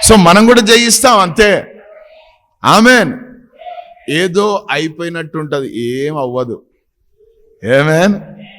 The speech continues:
హల్లెలూయా. ఏ మనం చ-, స్కూల్కి పోయినప్పుడు, ఆ, ఆ, ఆపోజిట్స్ వర్డ్స్ మనకు నేర్పించింటారు స్కూల్లో కదా, ప్రతికూల, ఆ, ఆపోజిట్,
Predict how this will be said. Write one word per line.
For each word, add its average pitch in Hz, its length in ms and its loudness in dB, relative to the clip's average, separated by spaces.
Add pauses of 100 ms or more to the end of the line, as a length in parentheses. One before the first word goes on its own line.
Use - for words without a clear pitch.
(440)
హల్లెలూయా. 160 840 2 (1200)
ఏ 135 80 -4
మనం 143 260 -6
చ-, 131 240 -6
స్కూల్కి 170 480 -8
పోయినప్పుడు, 156 800 -6 (180)
ఆ, 120 60 -8 (600)
ఆ, 117 240 -6 (100)
ఆపోజిట్స్ 156 540 -4
వర్డ్స్ 147 340 -4
మనకు 147 220 -10
నేర్పించింటారు 127 880 -8 (160)
స్కూల్లో 123 440 -8
కదా, 165 340 -4 (1800)
ప్రతికూల, 139 580 -8
ఆ, 98 320 -10 (420)
ఆపోజిట్, 120 480 -10